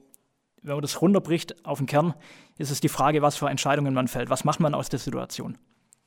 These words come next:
Und es kommt jetzt natürlich drauf an. Also, es gibt relativ einfache Entscheidungen, zum Beispiel, esse ich mein Brot mit Mettwurst oder mit Dosenwurst oder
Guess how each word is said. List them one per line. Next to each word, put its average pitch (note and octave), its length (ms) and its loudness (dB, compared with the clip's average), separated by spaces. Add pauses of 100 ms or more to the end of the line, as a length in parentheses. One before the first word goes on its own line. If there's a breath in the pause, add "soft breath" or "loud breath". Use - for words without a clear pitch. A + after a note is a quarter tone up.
(960 soft breath)
Und C#3+ 80 -8
es - 80 -8
kommt G#3 140 6
jetzt - 100 2
natürlich F3+ 220 4
drauf - 180 4
an. D#3 180 0 (420 loud breath)
Also, C#3+ 220 -4
es - 220 -8
gibt E3 220 0
relativ E3+ 300 4
einfache E3 320 0
Entscheidungen, E3 460 4
zum C#3 140 -2
Beispiel, D3+ 460 2 (720)
esse E3 220 2
ich D3 80 2
mein D3+ 160 6
Brot - 240 8
mit C#3 120 0
Mettwurst E3 440 0
oder D3 180 -2
mit C3+ 160 0
Dosenwurst D#3 520 4
oder C3 260 -4